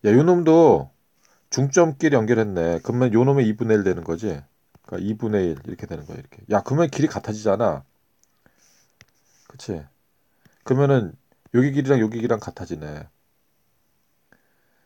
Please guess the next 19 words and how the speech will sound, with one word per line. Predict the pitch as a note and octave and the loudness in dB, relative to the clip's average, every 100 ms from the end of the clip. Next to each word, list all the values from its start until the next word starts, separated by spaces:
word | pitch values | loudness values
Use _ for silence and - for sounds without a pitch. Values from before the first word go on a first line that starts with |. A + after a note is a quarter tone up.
| _ _ | _ _
그 | - G#2+ | -12 -8
무슨 | G#2 A#2 | -6 -6
삼각형 | A#2 G#2+ - F2 | -6 -8 -10 -12
돼? | E2 | -10
이등변 | F#2+ G#2+ G#2+ G#2 | -10 -8 -6 -6
삼각형 | F#2+ E2+ - - | -6 -16 -18 -20
된다. | - - - _ _ _ _ _ _ _ _ _ _ _ _ _ _ _ _ _ _ _ - | -20 -20 -20 _ _ _ _ _ _ _ _ _ _ _ _ _ _ _ _ _ _ _ -8
이등변 | G#2 A2+ A#2 - F#2+ F2+ F2+ F2 G2 G#2+ G#2+ G#2 | -6 -4 -6 -8 -10 -10 -14 -6 -2 -2 -4 -10
삼각형이 | - A#2+ G#2+ G2 F2 A2 - - F#2 G#2+ | -14 -14 -12 -12 -8 -10 -10 -14 -12 -12
된다. | - - - | -14 -14 -12
이게 | F2+ | -12
등변 | - G#2+ A2+ | -10 -6 -6
사다리 | G#2 F2+ - | -4 -8 -10
꼴이니까 | E2 D#2 D2+ E2+ F2+ - _ _ _ - | -12 -12 -16 -14 -14 -16 _ _ _ -12
요 | F#2+ | -6
길이 | G#2 G2 | -6 -6
요 | |
길이 | F2 - | -8 -10
같으니까 | F2 - D2+ - C#2+ | -16 -18 -20 -20 -20